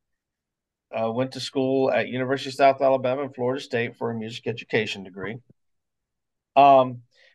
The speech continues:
growing up, I wasn't diagnosed, but I always had difficulty socially, uh, ac-, academically. It was very weird. I couldn't handle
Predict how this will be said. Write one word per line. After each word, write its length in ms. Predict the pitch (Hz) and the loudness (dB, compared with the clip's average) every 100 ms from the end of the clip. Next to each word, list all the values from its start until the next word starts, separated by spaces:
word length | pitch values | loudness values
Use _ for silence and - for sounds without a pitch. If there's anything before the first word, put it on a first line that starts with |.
| _ | _
growing 380 | 127 165 220 170 | 0 2 2 2
up, 360 | 143 156 120 - _ _ _ _ - | 4 6 6 0 _ _ _ _ -6
I 100 | 135 | -2
wasn't 380 | 147 202 165 123 | 0 0 -2 -2
diagnosed, 840 | 135 131 107 107 113 131 - _ _ _ _ _ _ _ - | 2 2 -2 -10 -10 -12 -18 _ _ _ _ _ _ _ -6
but 140 | 117 | -2
I 60 | 123 | 4
always 420 | 135 170 170 160 | 6 6 2 -2
had 240 | 156 131 113 | -4 -4 -6
difficulty 640 | 131 117 120 98 101 98 | -8 -8 -10 -10 -10 -14
socially, 680 | - 127 127 135 131 127 123 _ _ _ _ _ - | -4 -4 -2 -2 -2 -2 -8 _ _ _ _ _ -4
uh, 500 | 107 104 101 98 92 _ _ - 117 | 0 2 2 0 -4 _ _ -6 -4
ac-, 140 | 117 _ _ _ _ - | -4 _ _ _ _ -2
academically. 800 | 127 123 113 131 135 135 143 143 | -2 -2 -6 -4 -2 -4 -2 0
It 100 | 135 | 0
was 140 | 120 | -2
very 300 | 110 156 196 | -2 0 0
weird. 480 | 147 127 147 131 117 117 | -2 -4 0 0 -2 -2
I 120 | 139 | -4
couldn't 480 | - 185 - 139 147 | -4 -12 -12 -14 -6
handle 560 | 147 160 139 120 117 | -4 -2 -4 -6 -10